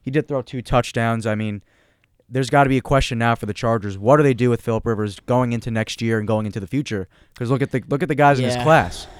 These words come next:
Speaker 2: It
Speaker 1: Eli Manning getting benched for Daniel Jones. Ben Roethlisberger probably having one more good year. There's, it's the end, it's the light at the end of the tunnel for Phillip Rivers.
Speaker 2: I'm not giving up on Rivers yet, but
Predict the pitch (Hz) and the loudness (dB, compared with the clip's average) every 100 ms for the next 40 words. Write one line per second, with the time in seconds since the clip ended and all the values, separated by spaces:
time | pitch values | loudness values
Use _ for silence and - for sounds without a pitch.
0 | - - - 143 143 139 131 131 135 127 | -20 -18 -8 0 4 4 4 2 2 2
1 | 120 120 107 117 113 113 113 113 107 104 | 0 0 0 -2 -2 -4 -2 -2 -2 -2
2 | 107 113 98 117 120 113 117 113 - 113 | -2 -2 -2 -2 0 0 -2 -4 -4 -2
3 | 117 117 104 107 104 110 127 123 110 107 | -2 0 0 -2 -2 0 2 0 -2 -2
4 | 98 120 117 101 _ _ _ 127 131 139 | 0 0 0 -2 _ _ _ -2 -2 -2
5 | 131 123 - 170 170 143 117 151 185 160 | -6 -6 -2 -2 0 -2 -2 2 4 4
6 | 143 127 101 107 120 95 - 110 95 104 | 0 0 -2 -2 -4 -4 -6 -6 -4 -4
7 | - - - _ _ - 160 196 151 180 | -6 -12 -20 _ _ 0 2 4 2 2
8 | 165 160 156 143 143 139 127 127 120 120 | 2 2 2 2 2 2 0 -2 0 0
9 | 120 131 _ _ _ _ - - 123 120 | 2 0 _ _ _ _ -10 -2 -2 -2